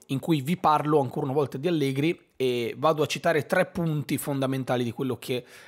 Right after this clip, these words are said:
è stato l'Allegri bis. Quindi se non volete perdervi questi due contenuti, uno scritto, l'articolo, e uno video in esclusiva sull'applicazione, scaricatevela gratuitamente dal link in descrizione. Concludo, prima di passare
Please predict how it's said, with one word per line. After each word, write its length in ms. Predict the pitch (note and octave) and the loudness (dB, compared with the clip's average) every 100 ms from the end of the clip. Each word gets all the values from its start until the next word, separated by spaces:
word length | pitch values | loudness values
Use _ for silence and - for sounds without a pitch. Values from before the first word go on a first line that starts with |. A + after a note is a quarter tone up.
| - | -10
è 100 | - | -4
stato 320 | C3 D3 C3 | 0 0 0
l'Allegri 360 | C3+ B2 A#2 A#2 | 0 0 -2 -4
bis. 240 | F#2+ - - _ | -6 -10 -14 _
Quindi 240 | - A2 | -10 -8
se 100 | G#2 | -8
non 80 | A2+ | -6
volete 260 | A#2 B2 A#2 | -4 -4 -4
perdervi 420 | C#3+ B2+ A#2 A2 | -4 -2 -4 -6
questi 260 | G#2+ C#3 C#3 | -6 -8 -6
due 80 | B2+ | -4
contenuti, 480 | C3+ C3 B2+ - - | -6 -6 -8 -10 -4
uno 180 | A3 F#3+ | 0 0
scritto, 580 | - D#3 C3+ - - - _ _ _ _ - | 0 -2 -2 -4 -12 -12 _ _ _ _ -18
l'articolo, 640 | - A2+ G2+ B2 - G2+ - - - - | -6 -4 -2 -6 -4 -6 -8 -14 -20 -6
e 100 | C#3+ | 0
uno 220 | E3+ D#3 | 2 2
video 400 | D3 F3 B2 G2+ - | 2 2 0 0 -6
in 100 | B2 | -6
esclusiva 420 | A#2+ - C3 B2+ | -6 -6 -8 -8
sull'applicazione, 760 | A2+ B2+ A#2+ D#3 F3+ C3+ G#2 - | -6 -4 -4 -2 -2 -2 -6 -10
scaricatevela 640 | - - B2 B2 A2+ A2 G#2+ | -6 -2 -2 -2 -4 -4 -6
gratuitamente 580 | A2 - G#2+ G#2 G2 | -8 -8 -8 -10 -10
dal 100 | G2+ | -12
link 180 | G2 G2+ | -12 -14
in 80 | A2 | -18
descrizione. 640 | G#2 - F#2+ - G2 - - - - - _ | -18 -16 -14 -12 -12 -16 -20 -20 -20 -20 _
Concludo, 1120 | - A#3+ A#3+ - A#3+ B3 G3 C#4 - - _ _ | 0 2 2 6 8 8 8 6 4 -4 _ _
prima 240 | - E3 E3 | -4 -2 -2
di 80 | D3+ | -2
passare 720 | D#3 - F3 D#3+ D3+ D3 | -2 0 2 4 4 0